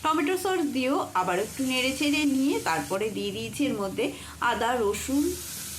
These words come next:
গোটা জিরে, শুকনো লঙ্কার পেস্ট। মশলাটা ভালো করে কষিয়ে নিয়ে তার উপরে দিয়ে দেবো এবারে স্বাদ অনুসারে লবণ, দিয়ে দিলাম পরিমাণ মতন হলুদের গুঁড়ো।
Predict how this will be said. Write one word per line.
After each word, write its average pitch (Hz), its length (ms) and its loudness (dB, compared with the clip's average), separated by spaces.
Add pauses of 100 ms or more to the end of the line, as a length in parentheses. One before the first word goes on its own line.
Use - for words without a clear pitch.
(680)
গোটা 240 240 -2 (120)
জিরে, 220 300 -2 (880)
শুকনো 269 300 0 (100)
লঙ্কার 220 420 2
পেস্ট। - 260 0 (960)
মশলাটা 294 420 4 (140)
ভালো 254 280 2
করে 269 160 4 (140)
কষিয়ে 247 480 2
নিয়ে 220 220 0 (540)
তার 240 240 4
উপরে 220 240 2 (100)
দিয়ে 190 200 4
দেবো 185 160 0 (120)
এবারে 185 260 -2 (680)
স্বাদ 277 220 0 (100)
অনুসারে 254 400 0 (140)
লবণ, 185 440 2 (640)
দিয়ে 294 180 4
দিলাম 262 340 2 (460)
পরিমাণ 247 400 0 (100)
মতন 247 300 0 (180)
হলুদের 214 540 2
গুঁড়ো। 202 260 2